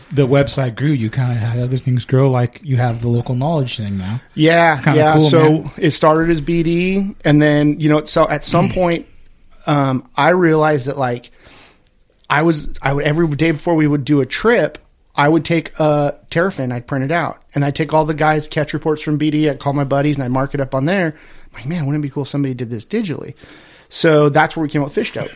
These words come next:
Speaker 2: and that was kind of our second business, and that was, like, oh eight, oh nine, and
Speaker 1: You were
Speaker 2: that
Speaker 1: kinda the first one to kinda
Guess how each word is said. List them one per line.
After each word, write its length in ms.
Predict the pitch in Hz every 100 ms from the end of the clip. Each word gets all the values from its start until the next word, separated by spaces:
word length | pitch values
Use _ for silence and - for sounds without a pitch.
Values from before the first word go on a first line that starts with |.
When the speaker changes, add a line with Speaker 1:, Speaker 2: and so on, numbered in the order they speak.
| - -
Speaker 2:
and 120 | 143
that 100 | 151
was 80 | 156
kind 160 | - 151
of 80 |
our 80 | 143
second 400 | - 202 202 147
business, 380 | 131 120 117 113
and 80 | 139
that 100 | 160
was, 100 | 156
like, 140 | 147
oh 160 | 151 151
eight, 140 | 160
oh 80 | 170
nine, 420 | 165 139 135 147 - - - - - -
and 520 | 165 156 151 147 143 -
Speaker 1:
You 140 | 170
were 80 | 208
Speaker 2:
that 40 |
Speaker 1:
kinda 180 | 226 208
the 80 | 156
first 360 | 147 147 147 -
one 180 | 135 127
to 80 |
kinda 400 | 123 127 120 117